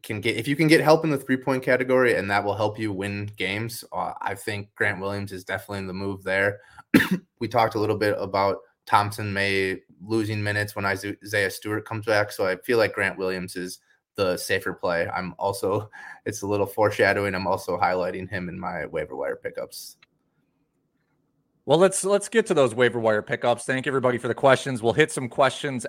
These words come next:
Speaker 2: after our waiver wire section to close out the show. Uh, so stick around for that. Uh, as always, or, or for people who are, who are new here, the, these waiver wire suggestions, they're all under fifty percent rostered on Yahoo. And,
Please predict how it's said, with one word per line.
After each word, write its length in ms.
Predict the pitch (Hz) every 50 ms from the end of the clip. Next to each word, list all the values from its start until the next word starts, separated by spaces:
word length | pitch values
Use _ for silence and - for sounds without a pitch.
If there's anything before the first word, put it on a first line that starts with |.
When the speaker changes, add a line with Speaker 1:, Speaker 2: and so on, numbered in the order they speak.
| -
Speaker 2:
after 640 | - 110 117 127 - - - 151 143 143 147 143 - _ _ -
our 100 | 127 127
waiver 260 | 127 135 131 117 139
wire 240 | 131 131 131 131 131
section 380 | 127 - 147 131 - - 143 117
to 60 | 107
close 280 | - - 120 113 107
out 160 | 113 104 98 -
the 60 | 101
show. 400 | - - 143 143 151 180 180 - - _ _ _ _ _ _ _ _ _ _ _ _ _ _ _ _ _ - - _
Uh, 160 | - 110 107 101
so 140 | - -
stick 220 | 98 - 131 113 -
around 260 | 104 107 98 95 92
for 140 | - 101 90
that. 360 | 113 143 160 165 - - - _ _ _ _ _ _ _ _ _ _ _ _
Uh, 340 | - 117 117 113 113 110 113 120
as 200 | 139 151 156 135
always, 460 | 151 147 151 156 156 151 156 147 131
or, 160 | 139 113 113
or 180 | 113 107 117 110
for 120 | - 104
people 240 | - 127 123 123 123
who 80 | 113 117
are, 160 | 113 110 104
who 100 | 95 107
are 140 | 104 98 92
new 180 | 90 104 123
here, 380 | 131 117 135 127 127 120 117 - - - _ _ _ _ _ -
the, 260 | - 113 107 101 98
these 180 | 92 120 120 -
waiver 220 | 151 139 135 139
wire 160 | 127 127 127
suggestions, 460 | 123 - 135 - 139 127 120 - 131 113
they're 200 | 120 113 107 -
all 300 | - 135 143 165 165 151 143
under 200 | 143 139 151 143
fifty 280 | - 147 135 - 143
percent 260 | 131 135 - 143 117 110
rostered 360 | 117 113 117 113 - 127 107
on 100 | 101 98 -
Yahoo. 420 | 127 139 151 147 151 160 160 156 - _ _ _ _ _ _ _ _ _ _ _ _ _ _ _ _ _ _ _ _ _ _ _ - - _ -
And, 480 | 139 123 120 120 117 117 117 113 113